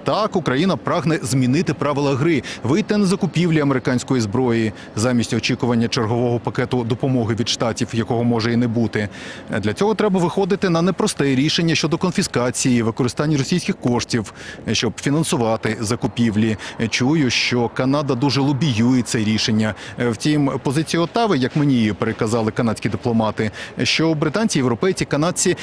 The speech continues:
не мають діяти самі, що потрібне рішення сімки, сімки як інституції. Україна також просить терміново посилити санкції проти Москви. Це теж має бути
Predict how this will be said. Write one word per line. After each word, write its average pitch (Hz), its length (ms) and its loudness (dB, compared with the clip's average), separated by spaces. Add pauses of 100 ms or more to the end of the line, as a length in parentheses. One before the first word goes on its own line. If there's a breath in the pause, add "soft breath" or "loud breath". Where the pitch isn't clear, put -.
(120 loud breath)
не 143 180 2
мають 156 300 2
діяти 156 340 0
самі, 196 380 2
що - 160 0
потрібне 127 400 0
рішення 139 360 2
сімки, 120 480 0
сімки 170 340 0
як 123 180 0
інституції. 104 720 -2 (680 loud breath)
Україна 156 380 0
також - 260 -2
просить 151 520 -2
терміново 131 420 2
посилити 139 480 0
санкції - 460 0
проти 120 260 0
Москви. 127 340 0
Це 139 180 -2
теж 110 280 -2
має 113 220 2
бути 135 360 0